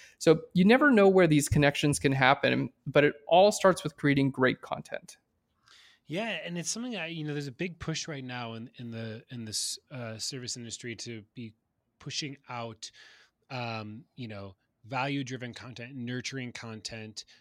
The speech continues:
Speaker 2: uh, that would get, you know, distributed out to your leads. You know, certainly your clients, yes, but also to your leads. You know, things like, uh, blog posts on, let's say, what to wear to an engagement session, or, like, top ten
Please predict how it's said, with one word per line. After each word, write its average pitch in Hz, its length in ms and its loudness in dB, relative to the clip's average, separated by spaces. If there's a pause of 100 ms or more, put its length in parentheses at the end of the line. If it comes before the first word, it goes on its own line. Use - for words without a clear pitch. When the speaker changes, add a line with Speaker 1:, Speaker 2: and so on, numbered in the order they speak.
(200)
Speaker 2:
uh, 113 260 -10
that 113 200 -12
would 131 200 -10
get, 117 220 -12
you 131 120 -14
know, 117 100 -12
distributed 117 500 -10
out 110 200 -10
to 123 100 -6
your 117 140 -4
leads. 107 500 -6
You 117 80 -8
know, 110 80 -10
certainly 147 300 -4
your 131 80 -4
clients, 117 420 -8
yes, 110 240 -10
but 120 140 -16
also 117 200 -10
to - 80 -12
your 107 120 -10
leads. 95 340 -12
You 123 60 -10
know, 113 120 -8
things 117 280 -8
like, 110 340 -6 (480)
uh, 110 200 -10
blog 117 380 -4
posts - 400 -8
on, 98 420 -12 (380)
let's 110 200 -10
say, 113 180 -8
what 120 240 -12
to 120 100 -14
wear 123 120 -8
to 117 100 -6
an 113 80 -8
engagement 107 380 -10
session, 90 480 -8
or, 95 120 -12
like, 98 320 -12
top 113 300 -12 (160)
ten 110 540 -10